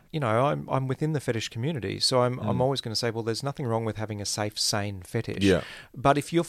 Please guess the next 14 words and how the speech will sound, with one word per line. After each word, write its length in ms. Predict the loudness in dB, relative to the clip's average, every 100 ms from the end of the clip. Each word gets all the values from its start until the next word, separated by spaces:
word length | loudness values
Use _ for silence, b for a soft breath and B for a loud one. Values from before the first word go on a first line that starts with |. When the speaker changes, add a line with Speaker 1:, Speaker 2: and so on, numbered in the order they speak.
| 0
Speaker 1:
finding 340 | 2 2 0 0
that 100 | 0
it's 180 | 0 -4
affecting 1000 | -8 -6 -4 -4 -2 -2 -2 -6 -10 -16
your 220 | -4 -2
ability 500 | 0 0 -2 0 -2
to 300 | -4 -6 -6
relate 320 | -4 0 0 0
with 140 | 0
other 180 | 0 0
people, 380 | -2 -2 0 0
if 60 |
Speaker 2:
Mm. 40 |
Speaker 1:
you're 60 | 0